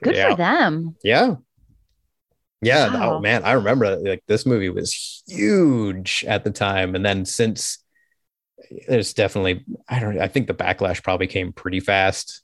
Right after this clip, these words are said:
Speaker 2: I think it was
Speaker 1: Yeah.
Speaker 2: probably still there at the time. Lots of like, "What? This isn't scary. This is just boring," et cetera, et cetera. But I hadn't seen it. When was the last time you had seen this?
Speaker 1: It had, I honestly don't, like, it had been at least over ten years.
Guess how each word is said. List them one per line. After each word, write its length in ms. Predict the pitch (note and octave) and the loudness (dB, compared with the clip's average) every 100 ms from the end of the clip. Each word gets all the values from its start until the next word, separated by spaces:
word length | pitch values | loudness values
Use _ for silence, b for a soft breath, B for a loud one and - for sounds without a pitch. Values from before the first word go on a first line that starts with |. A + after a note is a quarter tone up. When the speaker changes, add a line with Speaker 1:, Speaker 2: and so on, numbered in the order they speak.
| - | -6
Speaker 2:
I 60 | |
think 180 | B2+ C3 | -2 -2
it 60 | G2+ | -2
was 100 | C#3 | -2
Speaker 1:
Yeah. 60 | |
Speaker 2:
probably 260 | C#3+ F#2+ G#2 | 0 0 -2
still 240 | - A2 | 0 0
there 140 | G2 F#2+ | 0 0
at 80 | G#2 | -2
the 60 | |
time. 280 | - F#2+ F#2 | -4 -4 -2
Lots 220 | F#2+ F#2+ | -2 -2
of 80 | G#2 | -2
like, 140 | G2 G#2 D3 | -2 0 2
"What? 260 | G#3+ A3 | 2 0
This 220 | A#2 E3 F3+ | -2 -2 -2
isn't 380 | C3 G#2+ G2 - - | -4 -6 -8 -12 -16
scary. 400 | - G2 G2 B2+ | -12 -4 0 2
This 160 | C#3 D3 | 2 0
is 140 | C3 | 0
just 200 | C#3 C#3 | -2 -2
boring," 480 | G#2 C3 G#2 F#2 F2+ | 0 2 2 -2 -4
et 120 | G2 | -6
cetera, 260 | - - - | -8 -6 -6
et 80 | |
cetera. 320 | - F#2+ - - | -4 -4 -2 -4
But 160 | - - _ _ _ _ _ _ _ _ _ _ _ _ _ _ _ _ | -6 -8 _ _ _ _ _ _ _ _ _ _ _ _ _ _ _ _
I 120 | A2 | 2
hadn't 260 | A2+ A#2 G#2+ | 4 2 0
seen 260 | - B2 A2+ | -2 0 2
it. 240 | A2 - - - | 2 -2 -12 -2
When 100 | B2+ | 2
was 120 | C#3+ | 4
the 40 | C3 | 4
last 200 | C3+ - | 2 2
time 220 | B2 A#2 | 2 2
you 100 | A2+ | 2
had 100 | G2 | 0
seen 200 | - F#2 | -4 -8
this? 360 | F2+ F#2 - - _ _ _ | -6 -6 -8 -16 _ _ _
Speaker 1:
It 160 | - A3 | -2 0
had, 200 | A#3+ F3+ - | 0 -2 0
I 140 | F#3+ | 2
honestly 340 | F3+ F3 F3 F3+ | 2 0 0 0
don't, 220 | D#3 - D#3 | -2 -4 -4
like, 160 | D#3 - | -2 0
it 80 | F3 | 0
had 100 | E3+ | 0
been 120 | D#3+ | -2
at 140 | C#3+ | -4
least 280 | C#3 D3+ - | -2 -4 -4
over 160 | C3+ C#3+ | -4 -4
ten 180 | C#3+ A#2 | -6 -8
years. 380 | E2+ G#2 - | -10 -12 -16